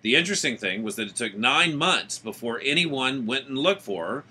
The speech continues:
because no one missed her, because no one liked her. On top of that, Bernie was the sole heir to her estate. She had rewritten the will to give everything to Bernie,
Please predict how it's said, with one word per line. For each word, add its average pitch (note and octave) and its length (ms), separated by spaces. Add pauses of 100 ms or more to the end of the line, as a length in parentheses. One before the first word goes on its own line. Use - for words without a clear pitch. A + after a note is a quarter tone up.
(160)
because A#2+ 340
no C#3 160
one D3 240
missed G3+ 240
her, C3 100
because C3 340
no C#3 160
one E3 220
liked A3 360
her. - 120 (800)
On C#3+ 180
top G3+ 340
of D3+ 120
that, F3+ 560 (360)
Bernie G3+ 420
was E3 240
the C#3 120
sole G#3 760
heir D3+ 360
to B2+ 200
her D3 220
estate. C#3+ 520
She - 140
had A2+ 160
rewritten F#3 460
the C3+ 80
will C3 520 (300)
to B2+ 100
give C3 200
everything E3 520
to C3+ 60
Bernie, A2+ 580